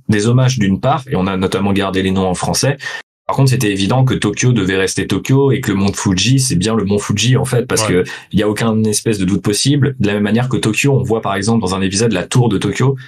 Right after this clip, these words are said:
Speaker 1: qui est d'ailleurs inspirée de la tour Eiffel, euh, pour la petite anecdote. Donc en fait, euh, il y a vraiment plein de choses où, euh, on s'est dit, c'est, c'est, ce serait trop bête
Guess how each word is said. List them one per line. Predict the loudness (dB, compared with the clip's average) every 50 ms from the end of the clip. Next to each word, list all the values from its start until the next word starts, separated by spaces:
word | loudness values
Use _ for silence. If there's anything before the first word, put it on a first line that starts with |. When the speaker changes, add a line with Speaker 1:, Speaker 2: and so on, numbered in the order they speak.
| -18 -8
Speaker 1:
qui | -4 -2
est | 0
d'ailleurs | 0 0 0 0 -2
inspirée | -4 -4 -4 -2 0 0 2 2
de | 2
la | 0 0
tour | 0 0 0 0
Eiffel, | 0 0 0 0 0 0 -2 -4 -8 -12 -18 -20 _ _ -8 -4
euh, | -4 -2
pour | -2 -2 -4
la | -4
petite | -2 -2 -2 -2
anecdote. | -2 0 0 0 0 -2 -4 -8 -12 -12 -4 -2
Donc | 0 0
en | 0 2
fait, | 2 0 2 2
euh, | 2 2 2
il | 0
y | 0
a | 0
vraiment | 0 0 2 2 2 2
plein | 2 4 4
de | 4
choses | 4 4 2 2 2 2
où, | 2 2 2 4
euh, | 2 2 2 2 2 2
on | 0
s'est | 0 -2 0
dit, | 2 2 2
c'est, | 2 0 0
c'est, | -2 -2 -2 -2 -2
ce | -2 0 0 0
serait | 0 -2 -2
trop | -2 0 0
bête | 0 2 0 0 -2